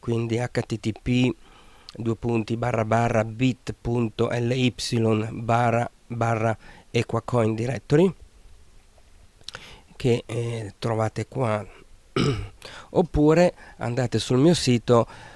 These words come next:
forse è più facile da ricordare, w w w america trattino welcome punto com.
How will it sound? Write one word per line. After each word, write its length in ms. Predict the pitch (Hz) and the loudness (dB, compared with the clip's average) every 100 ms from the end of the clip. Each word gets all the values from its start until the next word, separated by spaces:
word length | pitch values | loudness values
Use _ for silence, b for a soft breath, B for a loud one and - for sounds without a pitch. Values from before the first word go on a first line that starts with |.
| B - 120 | B -20 -16
forse 280 | - 113 117 | -10 -8 -8
è 40 | |
più 100 | 113 | -6
facile 320 | - 120 113 | -2 -2 0
da 60 | 110 | -2
ricordare, 720 | 117 151 135 123 117 123 - - | -2 -2 0 0 2 2 0 -4
w 200 | 113 123 | -6 -2
w 160 | 117 147 | 2 2
w 240 | 113 123 - | 2 0 0
america 540 | 117 123 131 120 113 | -2 0 0 0 -2
trattino 560 | - 117 - 127 120 139 | -2 -4 -2 -2 0 2
welcome 540 | 120 113 - 110 110 | 2 0 0 0 0
punto 320 | - 110 113 | -4 -6 -4
com. 480 | 107 110 104 104 113 | -4 -2 -2 -2 -6